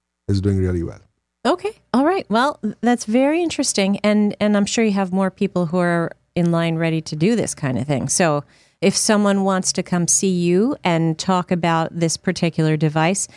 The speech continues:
Speaker 2: the indirect posterior spinal decompression procedure, and, and talk about this little device that you can implant into the spine to relieve some of that compression, how do they, how do they go about this? You could just contact everybody over at S M H Pain Care?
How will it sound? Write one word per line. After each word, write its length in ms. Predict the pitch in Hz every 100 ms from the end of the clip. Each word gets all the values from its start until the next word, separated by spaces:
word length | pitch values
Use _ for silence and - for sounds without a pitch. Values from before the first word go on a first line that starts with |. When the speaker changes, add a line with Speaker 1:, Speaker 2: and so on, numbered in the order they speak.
| -
Speaker 2:
the 160 | - 175
indirect 460 | 185 180 190 185 -
posterior 580 | 165 - 196 190 180
spinal 480 | 170 - 190 185 180
decompression 920 | 165 185 - 175 - - 214 - 160 156 _
procedure, 640 | 185 160 - 135 139 143 - _ _ _ -
and, 320 | 185 175 170 -
and 140 | 180
talk 280 | - 214 214
about 280 | 196 170 -
this 220 | 147 -
little 260 | 214 311
device 420 | 349 285 311 294 -
that 260 | - 185
you 80 | 185
can 160 | - 196
implant 460 | 190 - 220 -
into 200 | 202 202
the 100 | 185
spine 340 | 180 - 202 196
to 200 | - 165
relieve 640 | 165 170 175 214 247 190
some 240 | - - 170
of 140 | 165
that 280 | 165 160 -
compression, 640 | - 170 - 143 - 165 185 - - _ _ 226
how 120 | 262
do 140 | 277
they, 440 | 262 254 247 247 -
how 200 | 208 226
do 100 | 247
they 220 | 247 240
go 200 | 226 226 226
about 340 | 208 220 208
this? 280 | 98 - -
You 80 | 160
could 200 | 170 151
just 180 | 156
contact 540 | - 175 180 202 190 202
everybody 420 | 190 190 190 190
over 160 | 190 185
at 80 |
S 180 | 180 180
M 120 | 180
H 200 | 180 175
Pain 220 | - 196 196
Care? 340 | - 208 233